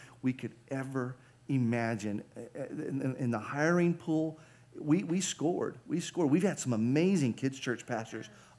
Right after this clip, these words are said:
amazing kids' church pastors. When Tori was here and, and different folks, and, and I'm just telling you, we've been blessed. But do you know what it does to your kids when you honor the kids' church pastors?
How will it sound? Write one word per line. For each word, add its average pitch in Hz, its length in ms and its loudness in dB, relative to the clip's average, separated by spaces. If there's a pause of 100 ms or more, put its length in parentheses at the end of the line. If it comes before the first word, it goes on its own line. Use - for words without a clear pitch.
(100)
amazing 151 1300 6
kids' 113 240 0
church 113 220 -6
pastors. 117 200 -2
When 123 100 -2
Tori 151 340 2
was 165 220 0
here 170 320 0
and, 135 140 0 (280)
and 117 160 0
different 165 340 0
folks, 180 420 0
and, 131 80 -4 (240)
and 180 100 0
I'm 208 60 2
just 208 100 -4
telling 208 160 2
you, 151 60 4
we've 190 140 2
been 139 200 6
blessed. 143 460 0 (320)
But - 160 -6 (500)
do 135 100 0
you 170 100 2
know 202 100 4
what 196 160 0
it 165 60 -4
does 165 220 2
to - 80 -10
your 151 140 0
kids 151 580 -4 (440)
when 113 140 0
you 135 220 2
honor 127 340 0
the 107 80 -2
kids' - 240 -6
church - 260 -6
pastors? - 580 -8